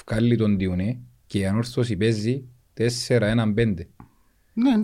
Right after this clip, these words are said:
Speaker 1: Δεν υπήρχε δεύτερος κεντρός παίχτης, είτε επιθυμογενής, είτε αμυντικογενής, μέσα στο κέντρο του γηπέδου.
Speaker 2: Ακριβώς.
Speaker 1: Ήταν
Speaker 2: Ήθελε
Speaker 1: οι
Speaker 2: να
Speaker 1: τέσσερις
Speaker 2: κερδίσει.
Speaker 1: της άμυνες,
Speaker 2: Ήθελε να
Speaker 1: ο
Speaker 2: κερδίσει.
Speaker 1: Τεχέρα και οι υπόλοιποι μπροστά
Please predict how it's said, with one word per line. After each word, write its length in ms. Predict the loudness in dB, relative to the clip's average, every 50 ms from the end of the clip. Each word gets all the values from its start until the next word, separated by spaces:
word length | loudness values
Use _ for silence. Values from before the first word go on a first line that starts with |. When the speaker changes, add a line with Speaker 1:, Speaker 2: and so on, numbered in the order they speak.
| 6 8
Speaker 1:
Δεν 100 | 8 8
υπήρχε 420 | 6 6 4 4 4 4 6 6
δεύτερος 840 | 6 8 6 6 6 4 2 4 4 6 6 6 4 2 -2 -6 -16 _ _ _ _ _ _ _ _ _
κεντρός 680 | 4 6 6 6 8 8 8 8 10 8 8 6 4 2
παίχτης, 520 | 2 4 4 4 4 2 -2 -2 -2 0 0
είτε 260 | 0 2 6 8 8
επιθυμογενής, 720 | 8 8 8 6 4 6 6 8 8 8 8 6 6 6 4
είτε 140 | 6 6 6
αμυντικογενής, 640 | 4 4 4 6 6 8 8 8 8 8 6 4 0 -4 -14 -16 -4 2
μέσα 380 | 4 6 8 8 6 6 4
στο 200 | 2 4 4 4
κέντρο 380 | 6 8 8 8 8 6 6 6
του 80 | 6
γηπέδου. 320 | 6 8 8 8 8 6 4 2
Speaker 2:
Ακριβώς. 340 | 0 0 2 2 4 4 6
Speaker 1:
Ήταν 100 | 8 8 10
Speaker 2:
Ήθελε 220 | 10 10 10 8
Speaker 1:
οι 40 | 8
Speaker 2:
να 60 | 10
Speaker 1:
τέσσερις 240 | 10 10 10 8 8
Speaker 2:
κερδίσει. 260 | 8 8 8 8 6
Speaker 1:
της 140 | 4 6 8
άμυνες, 340 | 8 8 8 8 8 8 8
Speaker 2:
Ήθελε 100 | 8 6
να 100 | 6 8
Speaker 1:
ο 140 | 8 8
Speaker 2:
κερδίσει. 140 | 8 8 6 6 8
Speaker 1:
Τεχέρα 340 | 10 10 10 10 10 8 6 0 -8 -20 -20 _ _
και 120 | -2 2 4
οι 40 | 6
υπόλοιποι 380 | 8 8 8 8 8 8 6
μπροστά 580 | 8 8 6 4 6 8 10 10 12 12 10